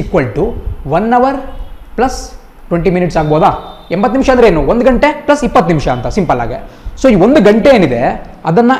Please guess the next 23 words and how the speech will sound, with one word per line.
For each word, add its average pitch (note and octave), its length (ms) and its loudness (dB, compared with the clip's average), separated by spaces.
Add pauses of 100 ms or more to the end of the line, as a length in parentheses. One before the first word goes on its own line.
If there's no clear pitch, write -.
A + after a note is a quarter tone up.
ಈ G#3 60 0
ಇಪ್ಪತ್ತೊಂದು F#3 640 0
ಗಂ-, F3 540 -4
ಗಂಟೆಗೆ E3 340 -2
ಆ್ಯಡ್ C3+ 260 -4
ಮಾಡ್ಬೋದಲ್ವಾ? C3+ 500 -4 (320)
ಭಾಳ D3 140 0
ಸಿಂಪಲ್ C#3 300 -4
ಇದೆ. C#3+ 220 -6 (240)
So E3+ 100 -2
ಮಾಡಿದ್ರೆ G3 240 2
ಎಷ್ಟಾಗುತ್ತೆ? F3 760 0 (160)
ಇಪ್ಪತ್ತೆರಡು D#3 480 -6
ಗಂಟೆ B2+ 220 -4
ಆಗುತ್ತೆ. C3 300 -4 (800)
ಉಳಿದಿರೋದು F#3 320 4
ಎಷ್ಟು? G#3 460 -2 (260)
ನೀವು C#3+ 220 -2
ಸ್ಕ್ರೀನ್ D#3 220 -4
ಮೇಲೆ D#3+ 120 -2
ನೋಡ್ತಾ C#3+ 200 -4
ಇರೋ C3+ 100 -2
ಪ್ರಕಾರ C3+ 240 -2